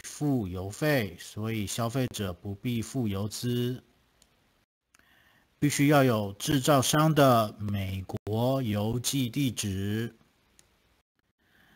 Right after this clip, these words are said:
背面必须有让消费者填写其联系讯息的地方，这包括消费者的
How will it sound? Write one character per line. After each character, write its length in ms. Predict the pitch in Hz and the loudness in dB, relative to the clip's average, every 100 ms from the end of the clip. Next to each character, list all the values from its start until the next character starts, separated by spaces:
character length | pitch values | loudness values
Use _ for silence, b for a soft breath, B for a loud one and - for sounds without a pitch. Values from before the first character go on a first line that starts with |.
| b b b _ | b b b _
背 160 | 165 165 | 4 6
面 300 | 185 170 127 | 6 4 2
必 200 | 170 147 | 2 2
须 680 | - - 156 160 160 165 | 2 0 2 4 2 0
有 400 | 107 101 90 85 95 | -4 -4 -4 -6 -4
让 320 | 135 131 117 | 0 0 -2
消 240 | - 160 180 | -2 -2 0
费 120 | 185 | -2
者 320 | 180 110 95 | 0 -2 -4
填 460 | - - - 110 170 | -6 -12 -6 -2 0
写 360 | - 113 87 | 0 0 -2
其 600 | 85 - - 98 117 139 104 | -4 -6 -6 -4 -2 -4 -6
联 260 | 98 101 | -8 -6
系 160 | 113 131 | -4 -4
讯 260 | 117 139 120 | -4 -4 -4
息 160 | 104 | -4
的 140 | 101 107 | -6 -4
地 160 | 131 | -4
方， 400 | 107 127 123 127 - B B B B B B | -2 0 0 -2 -8 B B B B B B
这 120 | 117 | -6
包 180 | 113 123 | 0 0
括 340 | - 139 117 | 2 2 2
消 220 | 107 123 | 0 -2
费 180 | 123 143 | 0 0
者 240 | 110 104 92 | 0 -2 -2
的 220 | 104 | -4